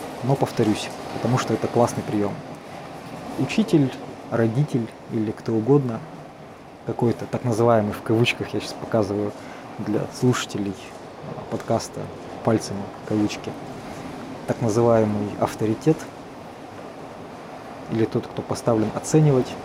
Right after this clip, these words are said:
подчёркивает зелёной ручкой то, где правильно.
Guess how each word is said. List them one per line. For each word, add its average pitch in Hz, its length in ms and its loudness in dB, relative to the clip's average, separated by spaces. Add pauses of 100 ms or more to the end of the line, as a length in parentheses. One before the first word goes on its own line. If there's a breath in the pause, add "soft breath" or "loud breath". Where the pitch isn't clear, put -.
(1800)
подчёркивает 127 600 4
зелёной 123 300 8
ручкой 120 380 2 (500)
то, 170 220 6
где 120 200 4
правильно. 110 380 6